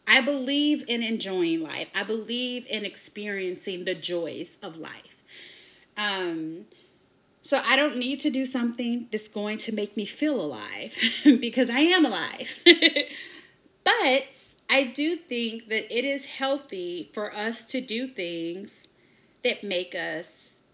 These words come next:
move past our fears. Um, and that looks different for everyone. So there's no one size fits all here. But the thing that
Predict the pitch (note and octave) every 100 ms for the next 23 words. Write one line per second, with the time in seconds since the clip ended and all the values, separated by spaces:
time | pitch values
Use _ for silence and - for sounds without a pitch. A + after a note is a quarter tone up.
0 | _ G3 G3 G#3 G3 - F3 F3 - E3+
1 | E3+ - E3 - D#3+ C#3+ - - - _
2 | _ G3+ F3+ E3 E3 - B3 A3+ A#3 C4
3 | B3+ A#3+ - G3+ G3 G3+ F#3+ - G3+ -
4 | _ - F#3+ E3+ D#3+ A2 B2+ B2+ - -
5 | - - - - - G#3 F#3+ F3+ F3+ G3
6 | G3+ G#3 G#3 G3+ F3 F3+ F#3+ - F3 E3
7 | E3 - E3+ - - - - - - -
8 | - _ _ _ _ _ - - - G#3+
9 | G3 G3 G3 B3+ E4+ B3+ F3 -